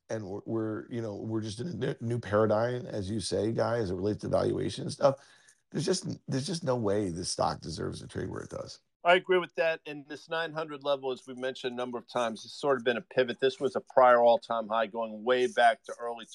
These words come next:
Speaker 2: twenty twenty-one. And we thought when the stock got north of eleven hundred,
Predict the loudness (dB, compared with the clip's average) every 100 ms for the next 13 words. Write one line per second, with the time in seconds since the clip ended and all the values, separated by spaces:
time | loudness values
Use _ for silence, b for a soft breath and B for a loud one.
0 | -12 -12 -12 -12 -10 -6 -2 -2 -2 -8
1 | -14 -10 -8 -2 6 6 6 0 -8 -6
2 | 2 2 2 0 0 0 -8 -6 -6 -6
3 | -10 -4 -2 -2 -6 -6 -6 -6 -8